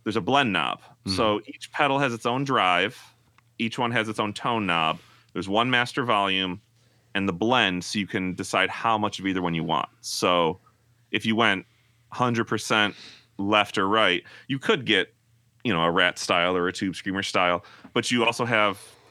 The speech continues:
Speaker 1: a thousand different variations in between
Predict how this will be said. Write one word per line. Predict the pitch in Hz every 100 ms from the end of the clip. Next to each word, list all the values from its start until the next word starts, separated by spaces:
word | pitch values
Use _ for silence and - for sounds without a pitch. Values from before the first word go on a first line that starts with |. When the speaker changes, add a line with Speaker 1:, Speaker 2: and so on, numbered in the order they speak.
| 104
Speaker 1:
a |
thousand | - - 101 107 104 107
different | 92 101 90 - _ _ _ -
variations | 87 104 98 92 95 - 98 90 -
in | 101
between | 92 - - 98 85 80